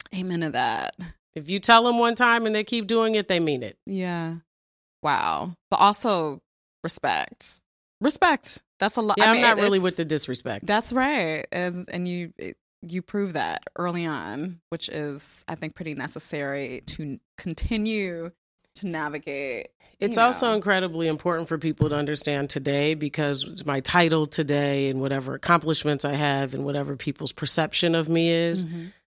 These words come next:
Speaker 2: a lot of younger people and women believe it's about title.
Speaker 1: Mm.
Speaker 2: You do that because you have title. And so,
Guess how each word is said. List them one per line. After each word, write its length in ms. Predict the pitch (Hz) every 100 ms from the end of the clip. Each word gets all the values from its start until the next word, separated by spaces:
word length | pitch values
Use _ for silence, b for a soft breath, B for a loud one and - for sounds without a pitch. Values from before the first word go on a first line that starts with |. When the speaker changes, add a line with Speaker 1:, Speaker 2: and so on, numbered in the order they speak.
| -
Speaker 2:
a 100 | 165
lot 380 | 165 165 165 165
of 240 | 156 139
younger 560 | 156 156 151 147 147 180 - -
people 480 | - 180 170 165 156
and 160 | 139 135
women 720 | 147 156 160 156 151 165 185 _ -
believe 360 | 156 170 165 143
it's 160 | 135
about 260 | 135 135 127
title. 440 | 151 127 151 156 -
Speaker 1:
Mm. 300 | 185 175 170 170
Speaker 2:
You 140 | 277
do 200 | 240 262
that 200 | 247 233
because 320 | 214 233 202 214
you 100 | 220
have 220 | 190 -
title. 440 | 180 156 - - _ _ _ _ _ _ _ _ _ _ _
And 220 | - 170 165
so, 480 | 165 151 147 143